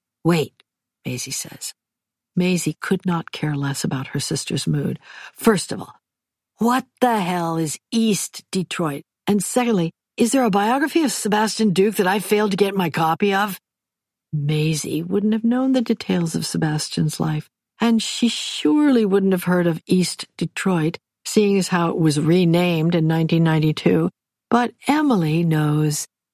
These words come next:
everything. And she lays out the facts like a state historian. East Detroit renamed itself when Detroit proper was circling the drain. The City Council of East Detroit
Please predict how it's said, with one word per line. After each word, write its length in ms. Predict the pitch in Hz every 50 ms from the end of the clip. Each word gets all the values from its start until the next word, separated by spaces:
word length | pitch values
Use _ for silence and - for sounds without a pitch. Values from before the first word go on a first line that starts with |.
| _ _ _ _ _ _ _ -
everything. 880 | 143 139 139 135 127 123 131 127 117 117 113 - - - - - - - _ _ _ _ _ _ _ _ _ _ _ _ _ _ _ _ _ _ _ _ _ _ -
And 220 | 160 151 143 135
she 340 | 123 - - - 262 294 311
lays 260 | 285 262 254 254 233
out 160 | 233 214 214 -
the 100 | 220 202
facts 460 | - - 175 165 165 165 - - -
like 200 | 165 151 - -
a 40 | 147
state 480 | - - - - - 202 185 185 -
historian. 800 | - - 196 - - - - 160 147 147 139 139 131 127 131 135 - _ _ _ _ _ _ _ _ _ _ _ _ _ _ _ _ _ _ _ _ _ -
East 280 | 170 143 120 - -
Detroit 440 | - 156 - - - 180 180 196 -
renamed 540 | - 220 220 240 240 240 240 233 226 220 185
itself 500 | 180 - - - - 156 147 151 - - -
when 180 | 180 170 165
Detroit 440 | 156 160 - - - 180 165 165 -
proper 380 | - - 240 240 233 - - 180
was 180 | 175 170 156 -
circling 460 | - - 180 160 - 165 160 160 156
the 80 | 160
drain. 520 | 156 - 208 214 214 196 156 - 78 - - _ _ _ _ _ _ _ _ _ _ _ _ _ _ _ _ _ -
The 80 | 247
City 260 | 226 - - 349 381 370
Council 480 | - - 240 233 233 226 - 220 196
of 80 | 180 175
East 260 | 190 185 170 - -
Detroit 580 | - 156 - - - - 190 165 127 110 101